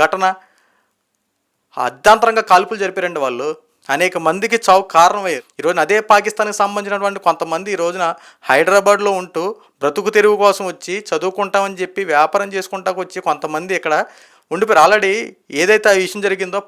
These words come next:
పాకిస్తాన్కి సంబంధించినటువంటి ఏ ఒక్కరూ ఉండకూడదని చెప్పి హెచ్చరికలు జారీ చేశారు. అందులో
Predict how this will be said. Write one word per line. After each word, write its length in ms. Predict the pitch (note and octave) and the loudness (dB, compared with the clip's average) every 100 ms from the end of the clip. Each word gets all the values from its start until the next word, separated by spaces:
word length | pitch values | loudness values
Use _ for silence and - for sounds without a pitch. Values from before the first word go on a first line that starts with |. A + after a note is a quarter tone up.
| E3+ | 4
పాకిస్తాన్కి 520 | F3+ F#3 G3 G3+ G3 | 4 2 -4 -4 -2
సంబంధించినటువంటి 480 | F#3+ F#3+ F#3+ F#3 F3+ F3+ | -4 -4 -8 -8 -4 -2
ఏ 20 | F#3 | -2
ఒక్కరూ 180 | F3+ F#3+ F#3 | -2 -2 -2
ఉండకూడదని 440 | F3 F3 F3+ F3 F3 | -2 -2 -4 -4 -10
చెప్పి 220 | E3+ E3 | -8 -4
హెచ్చరికలు 380 | D#3 F3+ F#3+ F3 | -4 -2 -4 0
జారీ 160 | D#3+ F3 D#3+ | 0 0 -4
చేశారు. 240 | C#3+ A#2+ - - _ C#3+ | -8 -10 -12 -20 _ -2
అందులో 220 | D3+ G#3 | 0 0